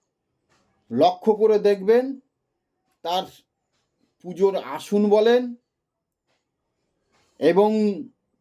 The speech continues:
তার যেখানে কাজকর্ম করে, যেখান থেকে সমস্ত কিছু সর্বশ্রেষ্ঠ সর্বশক্তি দিয়ে সাধন ভোজন করেন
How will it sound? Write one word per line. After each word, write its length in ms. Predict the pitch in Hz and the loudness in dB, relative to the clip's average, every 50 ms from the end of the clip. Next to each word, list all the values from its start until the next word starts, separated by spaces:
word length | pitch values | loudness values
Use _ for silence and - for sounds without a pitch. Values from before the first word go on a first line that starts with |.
| _ _ _ - | _ _ _ -4
তার 400 | 170 175 180 190 196 202 208 208 - - _ _ _ _ _ _ _ _ _ _ _ | -2 0 2 2 2 2 2 0 -2 -4 _ _ _ _ _ _ _ _ _ _ _
যেখানে 480 | 143 131 117 143 180 185 175 196 202 208 202 - - | -20 -20 -8 -4 -4 -4 -2 -2 -4 -4 -4 -6 -8
কাজকর্ম 460 | 175 180 180 - - 208 202 202 214 214 190 196 | -8 -8 -8 -2 0 0 0 0 -2 -2 2 4
করে, 200 | 214 220 226 233 247 240 240 _ _ _ _ _ _ _ _ _ _ _ _ _ _ _ _ _ _ | 4 4 4 2 2 0 -2 _ _ _ _ _ _ _ _ _ _ _ _ _ _ _ _ _ _
যেখান 380 | 123 117 120 170 170 185 196 190 185 185 | -20 -12 -10 -8 -6 -4 -4 -6 -6 -6
থেকে 200 | 170 180 190 190 190 190 180 - - _ _ _ _ _ _ _ _ _ _ _ _ | -4 -2 -2 0 0 -2 -4 -8 -14 _ _ _ _ _ _ _ _ _ _ _ _
সমস্ত 340 | _ 131 143 165 165 - - 180 - | _ -8 -8 -8 -6 -6 -8 -8 -8
কিছু 220 | 175 - - 185 185 185 185 180 151 - - _ _ _ _ _ _ _ _ _ _ _ _ _ _ _ _ _ _ _ _ _ _ _ _ _ _ _ _ _ _ _ _ _ | -10 -12 -10 -10 -8 -8 -8 -10 -12 -16 -18 _ _ _ _ _ _ _ _ _ _ _ _ _ _ _ _ _ _ _ _ _ _ _ _ _ _ _ _ _ _ _ _ _
সর্বশ্রেষ্ঠ 720 | - 151 165 170 190 190 - - - 185 208 196 - - - 208 196 - | -2 0 0 0 0 -4 -6 -4 0 0 0 0 0 -2 0 0 0 0
সর্বশক্তি 640 | 170 175 175 190 185 - - 185 190 190 - - 202 202 196 196 | 0 -2 -2 -2 -6 -6 -4 -4 -4 -4 -6 -10 -10 -8 -6 0
দিয়ে 200 | 202 202 202 202 196 190 - - _ _ _ _ _ _ _ _ _ _ _ _ _ _ _ _ _ _ _ - | 2 4 4 4 2 0 -4 -10 _ _ _ _ _ _ _ _ _ _ _ _ _ _ _ _ _ _ _ -14
সাধন 360 | - 131 139 147 180 190 196 190 175 | -8 -6 -4 -2 0 0 0 0 0
ভোজন 240 | 185 180 202 202 196 185 196 | 0 2 0 0 0 0 0
করেন 260 | 202 208 220 220 | 2 2 2 0